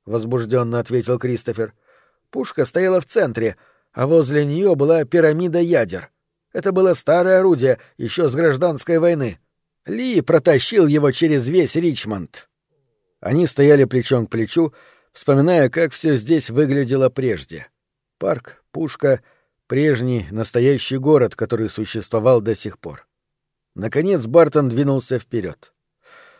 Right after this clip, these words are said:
«Пойду на тот конец». Он начинался на перекрёстке улиц Милтона и Джонса. «Сейчас это Дадли-стрит и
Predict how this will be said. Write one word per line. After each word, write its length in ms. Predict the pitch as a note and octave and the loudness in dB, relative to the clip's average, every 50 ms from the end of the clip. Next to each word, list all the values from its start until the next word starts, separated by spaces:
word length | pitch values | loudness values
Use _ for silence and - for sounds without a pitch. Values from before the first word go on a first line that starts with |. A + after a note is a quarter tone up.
| _ _ _ _ A#2+ | _ _ _ _ -2
«Пойду 280 | A#2 B2 B2 D#3 E3 D#3+ | -2 2 2 4 4 4
на 120 | D#3 C#3+ | 2 2
тот 240 | - D#3 D3 - - | 4 4 2 2 2
конец». 540 | - C#3+ C#3 C3+ A#2+ G2 - - - - _ _ _ _ _ _ _ _ _ - | 0 0 0 0 -2 -6 -8 -10 -16 -18 _ _ _ _ _ _ _ _ _ -10
Он 100 | - G#2+ | -6 -2
начинался 540 | B2+ C3 - C3 C3 D3 D#3 C#3 - - C#3 | -2 -2 -2 0 0 0 0 -2 -2 -4 -2
на 100 | C#3 C3+ | -2 -2
перекрёстке 640 | A2 C3+ C3 B2+ - C3 D3+ C#3+ B2 - - C3 C#3 | 0 0 -2 0 0 0 0 0 0 -2 -4 -4 -4
улиц 440 | F3 - D3 C#3 C3+ B2+ A#2 - G#2 | -2 -2 -2 0 0 0 -2 -4 -4
Милтона 520 | C3+ E3 E3 D3 B2+ C3+ B2 A#2+ B2 C3+ | -2 0 0 0 0 -2 -2 0 0 -2
и 20 | |
Джонса. 520 | C3+ A#2+ C#3 D3 B2+ G2 F2 - E2 C#2+ - _ _ _ _ _ _ _ _ _ _ _ _ _ | -2 0 0 0 0 0 -4 -10 -14 -14 -18 _ _ _ _ _ _ _ _ _ _ _ _ _
«Сейчас 560 | - - - C#3 - - A#2 A2 D#3+ - F#3 | -14 -12 -12 -10 -8 -6 -4 -4 -4 -4 -4
это 280 | F3 D3 - D#3 D3+ | -6 -2 0 0 0
Дадли-стрит 920 | B2+ A2+ A#2+ D#3+ E3 D3 G#2 B2+ B2+ C3 A#2 - - - G#3 A#3 G3 - - | 0 2 4 4 4 4 2 2 0 0 0 -2 -4 -8 -6 -6 -6 -4 -2
и 180 | E3 E3 D3 | -2 -2 -2